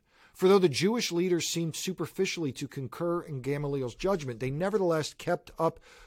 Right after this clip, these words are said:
with their bitter antagonism and shut the Christians from the synagogue.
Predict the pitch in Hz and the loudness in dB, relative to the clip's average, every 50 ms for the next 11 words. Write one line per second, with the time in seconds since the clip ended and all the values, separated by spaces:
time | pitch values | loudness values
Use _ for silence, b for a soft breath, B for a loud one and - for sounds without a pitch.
0 | B B B 131 131 - 160 147 139 120 110 165 170 175 175 180 156 156 143 135 | B B B -2 0 4 4 2 2 2 2 4 4 6 6 4 2 0 -4 -4
1 | - 123 139 143 160 156 147 139 120 113 98 110 101 98 - 127 120 - - - | -2 0 2 4 4 4 2 0 -4 -4 -6 -8 -8 -8 -8 -6 -6 -4 -2 0
2 | - 175 175 - - 143 131 - - - 156 139 - - 151 143 139 131 - - | 2 2 0 0 -2 -8 -8 -6 -4 -4 -4 -4 -4 -4 -4 -4 -4 -6 -6 -6
3 | 135 131 131 117 - - 165 175 170 131 107 90 82 87 | -6 -4 -4 -6 -4 -4 -4 -4 -4 -4 -6 -8 -10 -16